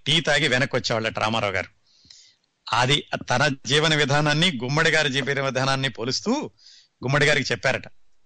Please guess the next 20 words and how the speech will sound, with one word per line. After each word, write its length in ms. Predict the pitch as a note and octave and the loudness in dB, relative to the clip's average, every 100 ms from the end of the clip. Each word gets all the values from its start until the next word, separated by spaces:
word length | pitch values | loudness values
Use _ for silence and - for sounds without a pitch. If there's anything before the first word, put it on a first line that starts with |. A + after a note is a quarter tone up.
| - | -6
"చూడండి 260 | C3+ D#3 D3 | 0 0 0
గుమ్మడి 260 | C3+ C3 | 0 0
గారు, 180 | B2+ C#3 | 2 2
ఎప్పుడు 280 | D3 A2 - | 2 0 0
ఇలా 120 | C#3 | 0
ఖర్చు 260 | A#2+ A#2 - | 0 -4 -2
పెట్టొద్దు 320 | C3+ C3+ A#2+ | -2 -2 -2
మీరు, 400 | A#2 A#2+ G3 G#3 - - - _ _ G#2+ G#2 G#2+ A2+ | 0 2 0 0 -6 -20 -20 _ _ -4 0 0 0
నా 260 | B2 A#2 C#3+ | 0 0 2
సంగతి 400 | D3 F3 - D3+ | 0 0 -2 0
చూడండి, 500 | C#3+ C3+ F#3+ B3+ - - - - - | 0 2 0 0 -6 -18 -20 -20 -6
నాకెంత 360 | A#2+ B2 C3+ F3+ | -2 0 0 2
వస్తుందో 320 | D3+ - D#3 | 0 0 -2
తెలుసా?" 360 | C#3+ C#3+ - D#3+ | 0 0 0 2
అంటే 440 | D3+ G#3+ C4 A#3+ G#3+ F3+ E3+ D3+ | 2 2 4 4 4 2 0 0
ఈయన 260 | F3 E3 | 0 2
గుమ్మడి 200 | E3+ E3+ | 2 2
గారు 140 | E3+ D3+ | 4 2
ఏదో 120 | D3 | 2
చెప్పారు. 400 | C#3 B2+ C#3+ | -2 -2 -2